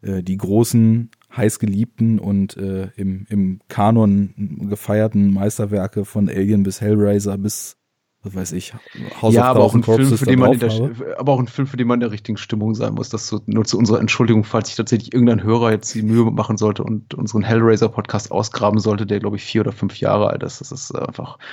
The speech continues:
Speaker 2: wenn's einen in der falschen Stimmung erwischt, ist so, äh, äh, Psycho-Horror mit, äh, sadomasochistischen Zügen nicht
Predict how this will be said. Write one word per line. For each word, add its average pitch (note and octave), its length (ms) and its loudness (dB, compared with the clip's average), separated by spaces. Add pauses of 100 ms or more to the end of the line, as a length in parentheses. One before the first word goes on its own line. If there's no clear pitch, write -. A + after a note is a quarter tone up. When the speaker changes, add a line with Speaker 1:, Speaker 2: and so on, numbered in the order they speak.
(300)
Speaker 2:
wenn's A2 220 2
einen A2+ 180 4
in A2 60 2
der G#2 100 0
falschen G#2+ 560 -2 (140)
Stimmung A#2 640 2
erwischt, G#2 400 -8
ist - 300 -10
so, G2+ 460 -2
äh, - 840 -6
äh, G1+ 360 -6 (800)
Psycho-Horror A2+ 720 4
mit, G#2+ 300 2
äh, D#2 280 -2 (160)
sadomasochistischen G#2+ 1160 2
Zügen A#2 380 2
nicht - 760 -6